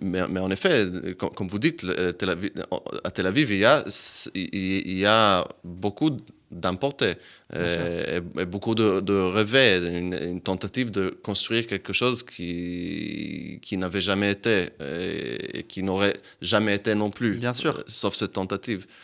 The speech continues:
Speaker 1: Tandis que Jérusalem, c'est tout à fait autre. Enfin,
Speaker 2: Bien sûr.
Speaker 1: Jérusalem, c'est, euh, on fait avec ce qu'on peut.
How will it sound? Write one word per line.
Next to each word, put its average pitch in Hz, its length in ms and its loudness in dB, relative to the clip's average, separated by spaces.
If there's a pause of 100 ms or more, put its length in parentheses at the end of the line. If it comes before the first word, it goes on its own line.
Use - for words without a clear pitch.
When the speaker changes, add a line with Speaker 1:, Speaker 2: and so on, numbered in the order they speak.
(140)
Speaker 1:
Tandis 101 280 0
que 95 60 -2
Jérusalem, 87 480 0
c'est - 100 -6
tout 87 160 -8
à 87 40 -4
fait 123 160 -2
autre. 101 360 -2 (100)
Enfin, - 160 -16
Speaker 2:
Bien 80 100 -6
sûr. 120 120 -2
Speaker 1:
Jérusalem, 98 380 -2
c'est, 98 140 0
euh, 98 320 4
on 90 140 -2
fait - 160 -2
avec 95 200 -2
ce - 60 -2
qu'on 90 160 -6
peut. 139 380 6